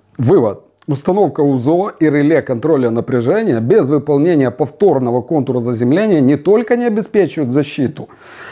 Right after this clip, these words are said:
от поражения человека электрическим током, но и опасно для жизни жильцов такой квартиры. Комментарии,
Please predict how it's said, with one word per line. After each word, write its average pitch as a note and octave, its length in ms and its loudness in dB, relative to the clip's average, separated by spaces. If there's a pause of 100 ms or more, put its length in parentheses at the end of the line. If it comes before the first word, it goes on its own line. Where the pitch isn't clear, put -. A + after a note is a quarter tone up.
от C3+ 140 -2
поражения D3 540 0
человека B2+ 440 -2
электрическим A2+ 520 -6
током, A2 380 -2
но D3+ 100 2
и E3+ 60 2
опасно D#3+ 720 -4
для A2 220 -2
жизни F3 400 0
жильцов B2+ 520 -2
такой A2 380 -4
квартиры. G#2+ 520 -12 (460)
Комментарии, A3+ 840 0